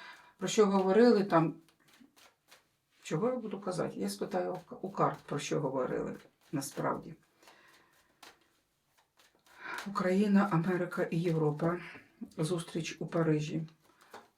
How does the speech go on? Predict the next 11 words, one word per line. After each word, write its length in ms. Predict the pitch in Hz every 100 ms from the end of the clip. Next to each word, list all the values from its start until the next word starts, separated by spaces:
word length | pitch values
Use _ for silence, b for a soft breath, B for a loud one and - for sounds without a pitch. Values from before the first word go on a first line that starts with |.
| -
Про 160 | 175
що 280 | 190 - 160
розмова? 440 | 156 160 165 151 - - -
О, 40 | 151 -
Господи. 380 | - - 233 185 160 - - - _ _ B B B 233
Ну, 180 | 262 -
звісно, 480 | 165 196 233 185 -
про 220 | 156 160
припинення 600 | - 147 156 156 147 139
війни. 440 | 156 131 160 156 - _ _ -
Звісно. 480 | 151 139 120 -